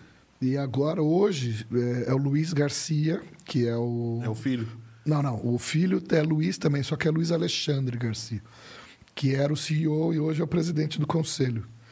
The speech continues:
Speaker 2: Tá.
Speaker 1: <clears throat> São pessoas que eu conheço, que eu tive contato, aprendi muito, né? E acabou sendo muito interessante.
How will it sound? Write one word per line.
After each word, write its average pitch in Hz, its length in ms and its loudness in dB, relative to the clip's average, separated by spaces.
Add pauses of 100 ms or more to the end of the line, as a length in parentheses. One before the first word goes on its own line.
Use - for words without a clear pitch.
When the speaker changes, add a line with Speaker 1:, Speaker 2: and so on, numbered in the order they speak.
(180)
Speaker 2:
Tá. 113 120 -2 (500)
Speaker 1:
<clears throat> - 460 -2
São 175 240 0
pessoas 170 360 0
que - 80 -2
eu 160 60 2
conheço, 156 440 0
que - 60 -8
eu 131 40 -2
tive 143 160 0
contato, 139 460 0
aprendi 131 380 0
muito, 135 440 0
né? 123 220 0 (760)
E 123 1120 0
acabou 156 300 0
sendo 170 220 0
muito 156 220 0
interessante. 143 760 -2